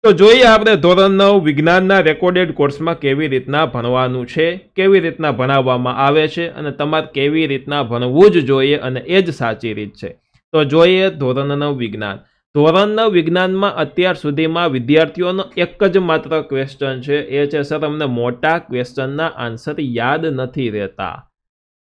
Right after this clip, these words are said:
તો મિત્ર, આ વસ્તુ યાદ કેવી રીતના રહે ખબર છે તમને? જો તમે એકો એક વસ્તુ વ્યવસ્થિત રીતના સમજેલી હોય, શીખેલી હોય, તો જો તમે સમજેલું હશે તો તેના પ્રશ્ન જવાબ તમે વાંચશો તો તમને યાદ રહી જશે.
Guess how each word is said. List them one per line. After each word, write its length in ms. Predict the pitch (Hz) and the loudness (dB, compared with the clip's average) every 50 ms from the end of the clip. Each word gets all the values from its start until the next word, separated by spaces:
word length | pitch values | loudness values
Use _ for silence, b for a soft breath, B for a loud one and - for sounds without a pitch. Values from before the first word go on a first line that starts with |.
| _ _ _ _ _ - | _ _ _ _ _ -8
તો 60 | 131 127 | -6 -4
મિત્ર, 320 | 123 127 123 127 135 151 | -4 -4 -4 -4 -2 -2
આ 320 | 160 - - - 156 147 | -2 -2 -2 0 0 0
વસ્તુ 320 | 135 135 131 127 - - 139 | 2 0 -2 -4 -6 -6 -4
યાદ 320 | 127 120 113 117 139 151 | -2 0 0 0 -2 -2
કેવી 320 | 147 - 170 180 185 190 165 | -4 -4 -4 -2 0 0 0
રીતના 320 | 147 139 139 - 127 120 | 0 -2 -4 -4 -6 -4
રહે 200 | 113 117 113 107 | -4 -4 -6 -6
ખબર 300 | 107 - 123 131 143 147 | -6 -6 -6 -6 -4 -4
છે 120 | 160 160 | -4 -6
તમને? 340 | 151 160 156 165 165 151 135 | -6 -6 -6 -6 -6 -8 -8
જો 320 | - - 120 120 135 156 170 | -8 -6 -2 0 2 2 2
તમે 320 | - 160 151 151 156 151 | 0 -2 -4 -4 -4 -4
એકો 540 | - - 123 127 127 127 - _ - 156 160 | -4 -4 -6 -6 -6 -6 -8 _ 0 0 2
એક 220 | 170 170 165 - | 2 0 -2 -4
વસ્તુ 380 | 139 135 127 131 - - 160 151 | -6 -6 -6 -6 -8 -10 -8 -8
વ્યવસ્થિત 640 | 127 120 117 117 117 117 120 120 - 156 156 131 135 | -6 -4 -4 -4 -4 -4 -6 -6 -6 -6 -6 -4 -4
રીતના 380 | 117 131 123 - 139 139 143 | -4 -6 -6 -4 -6 -6 -6
સમજેલી 640 | 135 - 127 120 123 123 117 139 139 139 131 110 92 | -4 -4 -4 -4 -4 -2 0 2 2 2 0 -2 -6
હોય, 320 | 107 101 101 113 131 143 | -6 -6 -6 -6 -6 -8
શીખેલી 600 | 143 - - 165 156 - 190 156 131 123 104 92 | -10 -8 -10 -10 -8 -4 -4 -2 -2 -2 -4 -6
હોય, 280 | 98 95 95 104 117 131 | -8 -6 -6 -6 -6 -8
તો 400 | - - _ _ _ - 180 160 | -10 -16 _ _ _ -4 -4 -4
જો 280 | 139 139 139 151 170 | 0 0 2 2 2
તમે 260 | 165 180 175 185 190 | 2 0 -2 -2 -4
સમજેલું 800 | 175 - - 156 131 135 123 123 127 151 156 170 202 214 202 190 196 | -4 -4 -4 -4 -4 -4 -4 -2 2 4 4 4 4 4 2 2 0
હશે 240 | 190 - - 220 220 | 0 -2 -2 -4 -2
તો 140 | 220 220 | -2 -4
તેના 280 | 214 214 214 208 208 208 | -4 -2 -2 -2 -2 -4
પ્રશ્ન 380 | 202 180 185 175 180 - 196 185 | -2 -2 -4 -4 -4 -4 -6 -4
જવાબ 320 | 170 185 185 185 180 180 | -2 -2 -2 -2 -4 -6
તમે 200 | - 175 180 180 | -6 -6 -4 -4
વાંચશો 600 | 170 151 147 143 143 143 143 - - 185 190 208 | -2 0 0 -2 -2 -4 -6 -8 -4 -4 -2 -2
તો 140 | 208 220 208 | -4 -6 -6
તમને 300 | - 180 180 180 185 180 | -6 -6 -6 -4 -4 -4
યાદ 340 | 147 131 131 131 147 143 139 | -2 0 0 0 0 0 -2
રહી 240 | 120 120 110 107 | -2 -4 -4 -6
જશે. 360 | 98 92 85 - - - - | -6 -8 -8 -10 -12 -16 -20